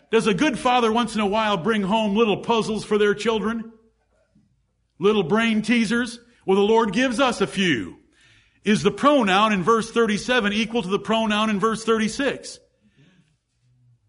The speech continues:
Well, how, well, <laughs> if there was ten verses between the pronoun in verse thirty-six and its antecedent in twenty-seven and twenty-three,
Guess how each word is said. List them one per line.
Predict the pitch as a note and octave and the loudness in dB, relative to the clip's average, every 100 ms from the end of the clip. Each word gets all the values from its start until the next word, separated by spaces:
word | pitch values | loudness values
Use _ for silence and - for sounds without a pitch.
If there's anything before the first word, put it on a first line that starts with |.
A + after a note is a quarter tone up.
| _ | _
Well, | F#3 | -2
how, | D3 G#3 - - _ _ _ _ _ _ _ _ _ - | 0 -4 -8 -16 _ _ _ _ _ _ _ _ _ -4
well, | F3 - - _ _ _ _ _ _ _ - | -4 -4 -16 _ _ _ _ _ _ _ -20
<laughs> | - F#4+ C4+ C#4+ _ _ _ _ _ _ _ _ _ _ _ | -20 -20 -20 _ _ _ _ _ _ _ _ _ _ _ _
if | A3 A3 | -2 0
there | A3+ | 2
was | F#3 F3 | 0 2
ten | C#4 D4 | 0 2
verses | G#3 D4+ - F#3 E3 | 2 2 2 -2 -2
between | F#3+ F3 A#3+ A3 | -2 -2 0 0
the | |
pronoun | F#3+ B3+ B3 A#3 A3+ | 0 0 0 2 0
in | G3+ | 2
verse | A#3 A#3 | 0 -2
thirty-six | A#3+ A#3+ G3 - C#4+ C#4+ | -2 -2 -2 -2 -4 -2
and | G#3 | -4
its | G3 | -2
antecedent | B3 A3+ - D4+ C4+ A#3 | -2 -2 -2 -2 -2 -2
in | F#3+ E3+ | -4 -4
twenty-seven | A3+ A#3 G#3 C4 A3+ | -4 -4 -2 -2 -2
and | G3+ | -4
twenty-three, | - C4+ A#3+ - D4+ C#4 | -2 -2 -2 -4 -2 -2